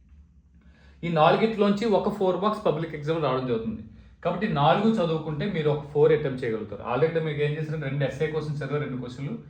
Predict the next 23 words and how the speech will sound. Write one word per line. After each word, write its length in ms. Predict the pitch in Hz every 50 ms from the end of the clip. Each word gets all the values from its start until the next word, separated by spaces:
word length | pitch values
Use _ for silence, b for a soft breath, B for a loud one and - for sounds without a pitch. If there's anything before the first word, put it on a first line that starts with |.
| B B B B
ఇక్కడ 140 | _ 170 175 180
మనకి 180 | 196 - - 226 - -
ఫోర్ 200 | 170 165 165 160 165
క్వశ్చన్స్ 320 | 156 - - 151 139 -
చదివారు, 280 | 131 113 113 110 101 104
ఇక్కడ 140 | - - 143 143
మనకి 160 | 139 - 160
ఇలా 80 | 180 180 - -
సిక్స్ 200 | 147 - - - 160
క్వశ్చన్స్ 280 | 143 147 165 156 143 139 117
అయినాయి. 180 | 107 101 - - - - b b b b b b b -
So 40 | 220 214
ఈ 40 | - -
సిక్స్ 200 | 202 - - - -
క్వశ్చన్స్ 320 | 226 208 - 220 196 - - 190
తర్వాత 240 | 180 190 190 - 220 196 175
మీరు 140 | 180 180 170 165 160
నెక్స్ట్ 200 | 147 - - 233 226
ప్రయారిటీ 340 | 214 202 202 196 - - 190 180
ఇవ్వాల్సినటువంటిది 720 | 180 180 170 - 175 170 170 170 170 170 165 170 160 143 143 147 143 156 151
ఏంటంటే 300 | 156 151 151 147 143 185 156
ఇక్కడ 120 | 147 143 -
చూడండి 300 | 151 156 170 180 175 151